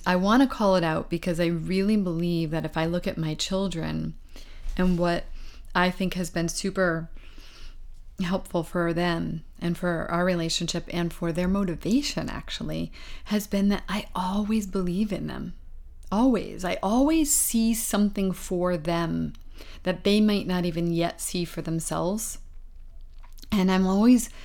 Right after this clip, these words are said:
I feel like it's almost like I'm, I'm, like, on, in this other place, and I'm calling, you know, I said this to you another time recently, so I feel like this is, like, right there for me, is, like, I'm calling their soul or something like that. I'm kind of like, you know, "You,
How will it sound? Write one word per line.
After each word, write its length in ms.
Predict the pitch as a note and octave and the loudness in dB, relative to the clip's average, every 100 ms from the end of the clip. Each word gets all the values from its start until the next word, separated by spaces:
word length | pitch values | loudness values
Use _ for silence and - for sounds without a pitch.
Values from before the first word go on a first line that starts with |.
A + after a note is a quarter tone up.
| - - - G3+ | -14 -14 -6 0
I 120 | G#3 | 0
feel 320 | - C#4+ E4 | 4 8 8
like 200 | E4+ - | 8 6
it's 140 | A3+ | 4
almost 360 | G#3 A3 A#3+ - | 6 6 6 4
like 140 | G3+ | 2
I'm, 280 | F#3+ G3+ G#3+ | 4 4 4
I'm, 200 | - A3 | 6 8
like, 240 | A#3+ A3+ - - | 8 6 -4 0
on, 440 | F#3+ G3 F#3 F3+ G3 | 4 4 2 -2 2
in 100 | F#3+ | 2
this 140 | F#3 | 2
other 180 | F#3 A3 | 2 2
place, 460 | - F3 D#3 - - | 2 -2 0 -4 -2
and 140 | F3 | 0
I'm 320 | F3+ G3 G3 - | 2 4 2 0
calling, 680 | - G#3 G#3+ A3 A3+ A3+ - - - - | -4 2 4 6 6 4 0 -10 -14 -8
you 120 | G3 G3+ | 0 2
know, 60 | |
I 40 | G3 | 4
said 200 | A#3+ A3+ | 2 2
this 140 | G#3+ | 0
to 140 | - F#3+ | 0 0
you 80 | |
another 260 | F#3 E3+ E3+ | 2 2 0
time 220 | E3 E3 | -2 -2
recently, 460 | D#3+ D#3+ F3+ E3 D#3+ | -2 -2 -2 -2 -2
so 160 | - | -4
I 20 | D#3+ | -4
feel 140 | F3 | -4
like 100 | E3 | -4
this 120 | E3 | -4
is, 120 | D#3 E3 | -4 -6
like, 200 | D#3 E3 | -6 -4
right 160 | F3 | -4
there 180 | F3 D#3+ | -2 -4
for 140 | - | -4
me, 160 | E3 D#3+ | -4 -2
is, 100 | E3 | -2
like, 160 | E3 - - - - | -4 -6 -14 -14 -6
I'm 160 | - F#3+ | 0 2
calling 380 | - A3+ A#3+ A3+ | 4 6 8 8
their 120 | F3+ | 6
soul 440 | - G3 F3+ E3 D#3 | 2 4 2 2 0
or 60 | |
something 260 | E3 E3+ F3 | 0 0 2
like 140 | E3+ | 2
that. 140 | F3 F3+ | 2 2
I'm 160 | F#3+ | 2
kind 140 | G3+ G3+ | 2 2
of 100 | G#3+ | 2
like, 240 | G#3 G#3 | 2 2
you 80 | G#3+ | 2
know, 180 | G3+ F#3 - - - - - - - - | 2 0 -8 -14 -14 -14 -14 -14 -12 -2
"You, 240 | G#3+ - | 0 0